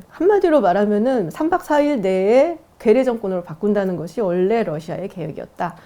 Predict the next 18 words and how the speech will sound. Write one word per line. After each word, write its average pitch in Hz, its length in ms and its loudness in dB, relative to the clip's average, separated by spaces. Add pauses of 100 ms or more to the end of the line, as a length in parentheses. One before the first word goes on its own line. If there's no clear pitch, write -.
(200)
뭐 208 100 4
이런 277 160 4
식으로 240 600 0
올렸더라고요. 202 840 0
근데 - 120 -8
그걸 262 320 2
뭐 220 120 -2
다 214 180 -4
믿을 220 300 0
수 285 120 -8
있는지 185 320 0
모르겠지만 170 840 -4
누가 220 240 0
봐도 226 400 -2
이번에 185 500 -4
이제 160 160 -6
러시아가 165 480 -6
예전처럼 185 640 -4